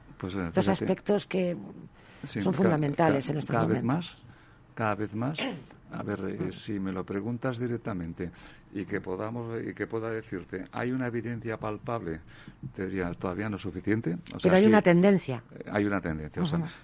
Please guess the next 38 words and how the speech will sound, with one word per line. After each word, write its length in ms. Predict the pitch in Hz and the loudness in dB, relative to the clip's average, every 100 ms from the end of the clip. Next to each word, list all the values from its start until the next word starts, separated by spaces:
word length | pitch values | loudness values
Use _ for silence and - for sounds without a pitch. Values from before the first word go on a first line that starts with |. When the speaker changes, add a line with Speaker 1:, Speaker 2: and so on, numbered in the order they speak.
| - | -6
Speaker 1:
te 120 | 92 | -4
dice, 160 | 80 98 | -4 -2
sí 200 | 113 107 | 2 4
hay 120 | 104 | 2
algunas 360 | 101 104 98 | 0 -2 -2
empresas 480 | 101 95 113 117 87 | -2 -2 -4 -4 -6
que, 320 | - 82 85 85 | -6 -8 -8 -10
que, 180 | 87 | -10
que 120 | - 82 | -10 -6
tienen 300 | 95 87 85 | -4 -4 -2
programas, 500 | 90 101 101 80 - - - - | -2 -2 -4 -8 -12 -20 -20 -14
eh, 220 | 92 90 85 | -10 -10 -10
perfectamente 600 | 87 - 90 90 90 95 | -10 -8 -6 -6 -6 -6
desarrollados. 680 | 90 98 92 101 104 120 113 | -4 -4 -4 -4 -4 -6 -6
Hablamos 320 | 85 87 82 | -4 -6 -6
sobre 160 | 82 82 | -8 -8
todo 200 | 95 87 | -6 -6
de 80 | |
grandes 320 | 82 85 85 92 | -6 -6 -6 -6
empresas 500 | 87 98 107 139 - - - - | -6 -6 -2 -2 -4 -12 -16 -10
en, 140 | 87 | -6
eh, 460 | 87 87 85 87 92 | -4 -2 -4 -4 -6
en 80 | 80 | -4
el 100 | 82 | -2
ámbito 240 | 90 92 | -2 -2
de 60 | 92 | -2
la 60 | 90 | 0
franquicia, 540 | 98 95 107 - 135 - - - - | 0 0 0 2 0 0 -14 -18 -4
pero 160 | 95 | 0
lo 120 | 98 90 | 2 2
que 120 | 107 | 2
hay 180 | 110 113 | 2 2
es 120 | 113 | 0
una, 380 | 117 113 120 - | -2 -2 -2 -4
eh, 180 | - 123 | -6 -6
en 80 | 95 | -8
estos 220 | - 98 | -6 -6
momentos, 500 | 110 104 107 120 120 | -4 -4 -4 -4 -6